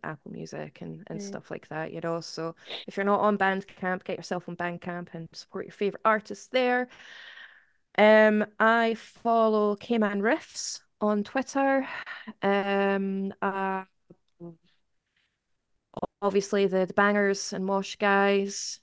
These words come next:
Speaker 1: Um, I take a lot of inspiration from them when it comes to finding new stuff. Um, I need to shout out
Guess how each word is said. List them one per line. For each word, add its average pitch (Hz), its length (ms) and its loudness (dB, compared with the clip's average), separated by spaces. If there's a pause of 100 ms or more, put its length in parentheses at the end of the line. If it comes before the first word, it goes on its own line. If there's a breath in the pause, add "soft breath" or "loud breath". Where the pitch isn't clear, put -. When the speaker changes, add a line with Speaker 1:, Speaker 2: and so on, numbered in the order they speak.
Speaker 1:
Um, 180 180 -2
I - 20 -6
take 196 240 -8
a - 20 -2
lot 185 100 0
of 175 60 -4
inspiration 196 460 -4
from 180 200 -10
them 196 200 0
when 196 100 -4
it 175 60 -12
comes 196 320 -8
to 196 340 2
finding 202 420 -2
new 196 120 -2
stuff. - 760 -6 (540)
Um, 170 1080 -4 (340)
I 185 80 -2
need 185 200 -4
to - 320 -6
shout 180 400 -2
out 175 220 0